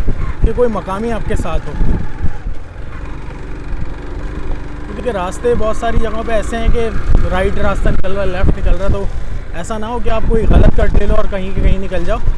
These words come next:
कोई मकामी साथ होगा तो रास्ते को आपको ढूंढने में परेशानी नहीं होगी। Although कि ये जगह Google Map पे भी आती है,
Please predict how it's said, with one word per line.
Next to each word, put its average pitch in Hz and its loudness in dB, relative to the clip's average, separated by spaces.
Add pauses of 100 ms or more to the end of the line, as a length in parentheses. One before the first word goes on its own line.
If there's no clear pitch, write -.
(400)
कोई 202 -2
मकामी 220 0
साथ 254 2
होगा 240 4 (100)
तो 247 4
रास्ते 208 6
को 220 6
आपको 208 6
ढूंढने - 6
में - 2
परेशानी - 6
नहीं 151 4
होगी। - 6 (720)
Although 233 6
कि 277 0
ये 269 2
जगह 262 0
Google - 8
Map - 6 (760)
पे 233 6 (220)
भी 262 8
आती 202 0
है, 233 4